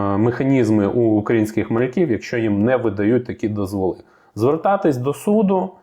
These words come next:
із зобов'язанням територіального центру комплектування видати такий дозвіл, але, знову ж таки, це мінімум два-три місяці,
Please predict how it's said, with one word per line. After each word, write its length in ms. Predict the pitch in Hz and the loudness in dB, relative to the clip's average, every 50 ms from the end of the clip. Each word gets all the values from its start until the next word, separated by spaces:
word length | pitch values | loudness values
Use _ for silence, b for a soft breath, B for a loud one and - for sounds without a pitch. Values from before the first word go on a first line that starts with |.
| b b b b b | b b b b b
із 440 | 143 139 135 131 123 120 123 - - - | 0 0 2 2 0 -2 -6 -10 -14 -10
зобов'язанням 1120 | 127 117 110 123 120 120 123 120 120 127 120 117 131 127 117 110 110 110 101 101 101 101 - - | -8 -4 -2 0 0 2 2 4 4 4 2 2 2 2 2 2 2 2 2 2 0 -2 -2 -2
територіального 580 | - 113 117 117 127 123 117 110 110 104 101 | 0 0 2 2 2 2 2 2 0 0 0
центру 360 | - - - 104 98 110 104 - | -2 -2 -2 0 0 0 -2 0
комплектування 760 | - 104 98 - 104 92 - - 101 95 92 92 92 90 87 | -2 -2 -2 0 -2 -2 -2 -2 -2 -2 0 0 -2 -2 0
видати 500 | 117 165 190 185 185 175 175 160 151 147 | 2 2 2 4 2 2 2 2 0 2
такий 320 | - - 139 - 131 123 | 0 -4 -4 -2 -2 0
дозвіл, 560 | 120 131 135 131 117 107 113 113 113 107 - - | 2 2 2 2 2 2 2 2 2 2 0 0
але, 300 | 104 104 101 107 104 90 | 0 0 2 2 2 2
знову 240 | 98 110 104 98 95 | 2 0 0 0 -2
ж 100 | - - | -4 -6
таки, 220 | 98 - - 82 | -12 -14 -14 -16
це 300 | 82 - - 95 87 87 b b b b b b b - | -18 -6 -2 -2 -2 -2 b b b b b b b 0
мінімум 600 | 117 127 135 127 120 110 104 95 92 90 95 101 | 0 2 4 4 4 2 2 2 0 -2 -2 0
два-три 580 | 104 113 117 117 107 92 - - 117 107 104 | 0 2 2 2 2 0 0 0 0 2 2
місяці, 680 | 120 147 202 220 202 214 - 180 180 - - 165 160 | 2 2 2 0 0 0 0 -2 -2 0 0 0 0